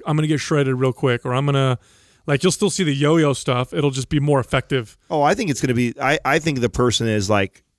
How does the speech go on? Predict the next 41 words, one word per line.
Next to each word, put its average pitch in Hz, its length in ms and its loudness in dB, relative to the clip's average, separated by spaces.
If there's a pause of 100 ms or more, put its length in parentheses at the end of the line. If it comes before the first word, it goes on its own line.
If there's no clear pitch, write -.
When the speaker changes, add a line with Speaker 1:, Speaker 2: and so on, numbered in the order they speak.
Speaker 2:
the 117 120 -2
one 123 260 0
who's, 113 360 0
who 110 200 -4
is 156 220 2
aware 110 380 2
of 98 80 -2
that 101 220 -2
shit 104 400 0
and 110 100 -8
they 110 100 -6
wanna 127 480 0
make 123 220 -2
the 110 80 -6
change 101 560 0
and 110 160 -2
they're, 110 180 -4 (120)
they 120 180 0
wanna 120 260 2
make 113 140 -4
the 104 100 -4
right 101 220 -2
steps. - 560 -2 (320)
Because 127 240 -2
what, 120 240 -2
what 120 220 0
we've 170 260 0
seen 101 440 -4 (340)
in 107 340 -6
all 120 160 0
the 117 120 2
years 107 240 0
we've 104 100 -4
been 104 100 0
training 139 480 -2
is 101 240 2 (400)
what's 127 220 -2
really 165 260 4
common 110 560 -2
is 113 400 2 (480)
the, 127 160 -4